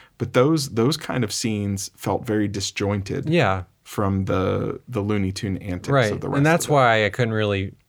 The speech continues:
Speaker 2: get into those, like, the
Speaker 1: Yeah.
Speaker 2: emotional underscore of those scenes, 'cause it's just like we're surrounded by the rest of what's happening in this film, and I just couldn't buy into
Speaker 1: Yeah.
Speaker 2: any of that. 'Cause especially with, it's like,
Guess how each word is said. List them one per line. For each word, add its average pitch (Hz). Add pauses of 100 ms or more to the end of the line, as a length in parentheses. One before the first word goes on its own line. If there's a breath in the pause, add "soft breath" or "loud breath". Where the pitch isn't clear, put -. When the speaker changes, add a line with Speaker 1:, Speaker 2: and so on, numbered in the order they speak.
(120)
Speaker 2:
get 101
into 117
those, 110
like, 101
the 107
Speaker 1:
Yeah. 98
Speaker 2:
emotional 98
underscore 101
of 90
those 95
scenes, 107
'cause 95
it's 98
just -
like 104
we're 104
surrounded 98
by 92 (920 loud breath)
the 107
rest 104
of 92
what's 95
happening 95
in 92
this 92
film, 92
and 92
I 98
just - (200)
couldn't 104
buy 95
into 101 (120)
Speaker 1:
Yeah. 139
Speaker 2:
any 107
of 95
that. 82 (360 loud breath)
'Cause 160
especially 220
with, 139
it's 139
like, 127